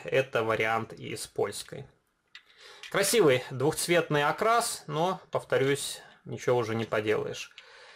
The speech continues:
Пока что оставил его в таком виде, но, скорее всего, пущу эту модель на запчасти. Следующая масштабная копия — это фургончик "Баркас", тоже довольно симпатичный, и, на удивление,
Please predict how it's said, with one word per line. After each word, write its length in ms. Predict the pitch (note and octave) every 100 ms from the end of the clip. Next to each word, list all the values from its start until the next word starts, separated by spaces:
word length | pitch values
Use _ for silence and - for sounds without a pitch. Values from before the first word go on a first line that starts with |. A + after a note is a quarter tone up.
| - _
Пока 240 | B2 A#2+
что 200 | - C3+
оставил 500 | C3 - D3 B2+ B2 - -
его 220 | C3 B2+
в 80 | B2+
таком 380 | - C#3+ F#3+ E3+
виде, 180 | C3+ A2+
но, 100 | A2+
скорее 280 | - C3 C3
всего, 480 | - A#2+ A#2+ A#2 -
пущу 360 | A#2+ - C#3
эту 240 | A#2+ A#2 A#2
модель 420 | A2 G#2+ A2 G#2
на 80 | G2+
запчасти. 640 | G#2+ - - - - - - _ - - - - - -
Следующая 420 | - A#3 A#3+ A3+
масштабная 540 | F3+ E3 F#3 E3 E3 D#3
копия — 540 | G#3+ A3 A3 G3 F3+ - -
это 460 | D3+ E3 E3 D#3
фургончик 880 | D3+ - D#3 D3 D3 A2 - A#2 -
"Баркас", 760 | C#3 C3 C#3+ D3+ G3+ A3 A3 - - -
тоже 420 | D3 A#2+ B2 B2 B2+
довольно 520 | B2+ C3 D3 C3+ C3
симпатичный, 920 | - D3 C#3 D3 - A3+ - G3+ F#3 - - -
и, 160 | D#3 D#3+
на 200 | D3 D3
удивление, 800 | C#3+ C#3+ D3 F#3+ G3+ F#3+ F#3